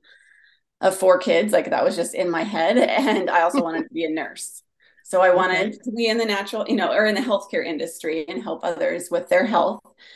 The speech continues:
Speaker 1: Um, probably was gonna work with babies 'cause I just am, love little people. Um,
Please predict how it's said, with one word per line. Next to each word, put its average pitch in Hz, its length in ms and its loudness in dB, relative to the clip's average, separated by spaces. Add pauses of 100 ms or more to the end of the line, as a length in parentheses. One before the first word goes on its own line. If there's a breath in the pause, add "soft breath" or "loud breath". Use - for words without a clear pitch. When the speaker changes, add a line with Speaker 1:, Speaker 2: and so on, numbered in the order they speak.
(260 loud breath)
Speaker 1:
Um, 165 540 0 (580)
probably 208 360 4
was 190 120 0
gonna 196 180 0
work 175 200 2
with - 160 -10
babies 170 480 -2
'cause - 160 -4
I 170 220 0
just - 540 -4 (220)
am, 151 400 -8
love 165 500 0
little 170 200 2
people. 233 580 -2 (400)
Um, 165 520 -2